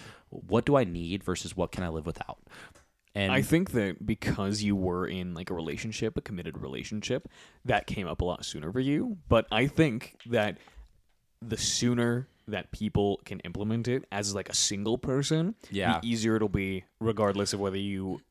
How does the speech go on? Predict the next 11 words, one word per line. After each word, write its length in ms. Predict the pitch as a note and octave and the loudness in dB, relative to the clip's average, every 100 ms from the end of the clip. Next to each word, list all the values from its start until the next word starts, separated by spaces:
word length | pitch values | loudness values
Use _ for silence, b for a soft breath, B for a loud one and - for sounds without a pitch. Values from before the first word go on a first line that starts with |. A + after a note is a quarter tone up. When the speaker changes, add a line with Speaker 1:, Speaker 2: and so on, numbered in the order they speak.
| - | -12
Speaker 2:
get 140 | A2 G2+ | 0 0
in 40 | |
a 60 | G#2 | 2
committed 240 | G#2+ G#2 | 0 0
relationship, 640 | F#2+ F#2+ F#2 G2 F#2 F#2+ - | 0 0 -2 -4 -6 -6 -4
whatever 260 | F2+ F2+ | -4 -2
comes 260 | F2 F2+ F2+ | -2 -4 -2
up 120 | F2+ | -2
in 120 | G2 | -2
life, 240 | F#2+ G#2 - B B B | 0 -2 -4 B B B
because 360 | A#2 A#2 G#2 | 2 4 2